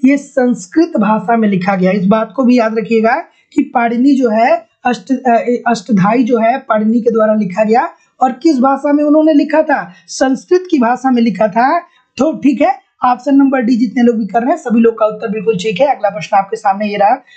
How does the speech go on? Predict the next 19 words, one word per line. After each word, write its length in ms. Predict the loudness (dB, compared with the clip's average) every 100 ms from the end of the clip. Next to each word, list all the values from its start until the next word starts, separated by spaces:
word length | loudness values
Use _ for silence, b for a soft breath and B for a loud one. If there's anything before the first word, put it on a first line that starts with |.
| b -2
कि 140 | 2
ये 80 | 2
बता 240 | 0 -2
दीजिए 320 | -2 -2 0 0
कि 120 | 2
निम्नलिखित 440 | 2 2 0 -2
में 80 | -2
से 100 | -2
कौन 260 | 0 -2 0
सा 140 | -4
कथन 440 | -4 -2 -2 -2 B B -2
वारामिहिर 840 | 2 2 0 0 0 2 0 0
के 160 | -2 -2
विषय 320 | -2 0 0
में 200 | 2 0
असत्य 420 | -4 -4 -6 -2
है। 100 | -2
चलिए 260 | 0 0 2
भाई, 180 | 0